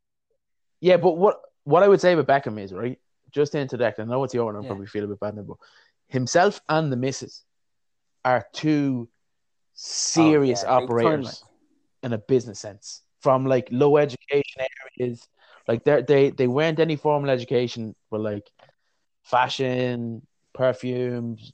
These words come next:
Speaker 1: jeans, belts, like, they are still constantly turning, and they
Speaker 2: Oh, big time,
Speaker 1: are,
Speaker 2: because,
Speaker 1: like,
Speaker 2: like,
Speaker 1: they have
Speaker 2: he has,
Speaker 1: generational
Speaker 2: he's
Speaker 1: wealth
Speaker 2: a
Speaker 1: now.
Speaker 2: line of clothes and, like, fucking
Speaker 1: It
Speaker 2: H and M and all.
Speaker 1: is
Speaker 2: And, like,
Speaker 1: have to
Speaker 2: people
Speaker 1: work.
Speaker 2: are, like, the amount of people who just buy something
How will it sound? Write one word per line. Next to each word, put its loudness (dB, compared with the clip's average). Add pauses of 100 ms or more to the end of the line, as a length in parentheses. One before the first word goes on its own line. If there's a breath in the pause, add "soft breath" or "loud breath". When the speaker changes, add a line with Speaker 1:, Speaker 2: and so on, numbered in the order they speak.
(100)
Speaker 1:
jeans, -6
belts, -4 (340 soft breath)
like, -4
they 6
are 2
still 2
constantly -8
turning, -10 (160)
and -14
they -4 (360)
Speaker 2:
Oh, 4
big 2
time, -4
Speaker 1:
are, -8
Speaker 2:
because, -8
Speaker 1:
like, -2
Speaker 2:
like, -12
Speaker 1:
they 6
have 6
Speaker 2:
he 4
has, 4
Speaker 1:
generational -2
Speaker 2:
he's -2 (140)
Speaker 1:
wealth 0
Speaker 2:
a 0
Speaker 1:
now. -2
Speaker 2:
line -2
of -8
clothes -4
and, -12
like, -10
fucking -10
Speaker 1:
It -2
Speaker 2:
H -6
and -6
M 0
and 2
all. -8
Speaker 1:
is -2 (220)
Speaker 2:
And, -2
like, 2
Speaker 1:
have -2
to 4
Speaker 2:
people 6
Speaker 1:
work. 4
Speaker 2:
are, -8 (720)
like, 0
the -2
amount 2
of -10
people 0
who 2
just -2 (140)
buy -2
something -10